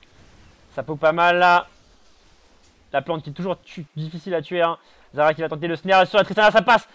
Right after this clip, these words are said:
Oh, dommage. Ils auraient tellement pu l'imploser, là. Ils auraient tellement pu lui mettre la quéquette, là, sur la Tristana. Donc,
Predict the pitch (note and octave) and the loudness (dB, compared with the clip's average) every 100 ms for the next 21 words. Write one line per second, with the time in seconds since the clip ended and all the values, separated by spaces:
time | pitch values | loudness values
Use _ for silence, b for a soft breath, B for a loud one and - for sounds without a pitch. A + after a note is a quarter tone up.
0 | B B F3+ F#3 G3+ E3+ - b - E3+ | B B 2 4 4 4 2 b -10 -2
1 | G#3+ C4+ - A#3 G#3+ G#3+ - A#3 G#3+ A3 | 2 2 2 0 4 0 0 -6 -4 -2
2 | G#3+ G#3+ G#3 G3+ G#3 G#3 G3+ E3 D3+ E3+ | -2 -4 -6 -2 2 2 2 -10 -4 -2
3 | F3 G3 G3 F3+ - G3+ F3 F#3 F#3 F3 | -2 -4 -6 -8 -8 -10 -6 -8 -4 -2
4 | E3 D#3+ F#3 - F#3+ - F#3 F3+ _ _ | -2 -4 -12 -8 -10 -10 -14 -14 _ _
5 | _ _ D3+ C#3+ C#3+ D#3+ E3 | _ _ -8 -8 -8 -6 -6